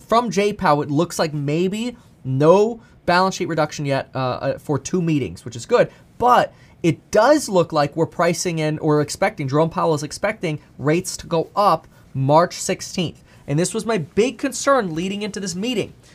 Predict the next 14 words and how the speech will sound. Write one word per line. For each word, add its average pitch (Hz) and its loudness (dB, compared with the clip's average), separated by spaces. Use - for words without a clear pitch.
that 170 0
we 190 2
would 190 0
get 190 4
some 220 -2
good 285 -2
news, 208 0
like 147 -4
a 156 0
base 160 -2
case 247 -4
scenario, 220 2
but 170 -2
then 202 0